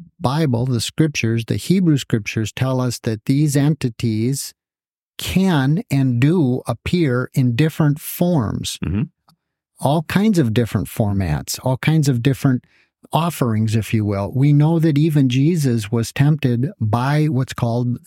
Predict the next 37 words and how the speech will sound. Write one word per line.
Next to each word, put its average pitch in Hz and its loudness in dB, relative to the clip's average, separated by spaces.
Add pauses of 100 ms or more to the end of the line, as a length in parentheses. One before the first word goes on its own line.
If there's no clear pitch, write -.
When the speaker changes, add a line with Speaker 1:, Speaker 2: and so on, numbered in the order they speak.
Speaker 1:
the 123 0
Satan 127 0
or 110 0
Satan, 120 0
as 117 0
he 110 0 (340)
Speaker 2:
Yep. - -2
Speaker 1:
came 135 4
to 135 2
be 120 2
known. 110 0
Speaker 2:
Yep. 123 -2 (140)
He 117 2
means 113 0
the 107 0
accuser. 107 -2
Speaker 1:
The 135 2
accuser. 127 0
Speaker 2:
Yeah. 113 -2 (140)
Speaker 1:
But 131 0
he 214 2
was 208 0
tempted 139 0 (140)
with 131 -4 (120)
three 208 -2
temptations 170 0
that 123 -2
are 131 0
recorded 127 -2
specifically. 123 -2
And 127 0
Speaker 2:
Yes. 120 -2
Speaker 1:
so 151 0
we 170 2
know 196 2
Speaker 2:
Yes. 135 -4
Speaker 1:
that, 139 -2